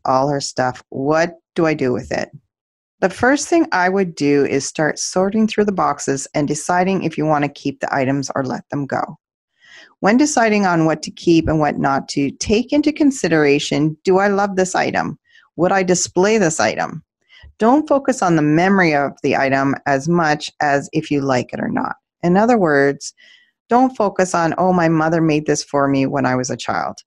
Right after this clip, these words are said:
The memory does not have to go away,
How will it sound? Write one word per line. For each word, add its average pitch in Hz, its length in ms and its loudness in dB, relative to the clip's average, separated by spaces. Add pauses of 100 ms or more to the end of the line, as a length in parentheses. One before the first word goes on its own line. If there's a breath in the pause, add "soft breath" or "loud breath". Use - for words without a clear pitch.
(520 soft breath)
The 165 60 2
memory 254 340 4
does 190 240 0
not 170 180 2
have 147 260 -2
to - 80 -4
go 135 220 2
away, - 500 -4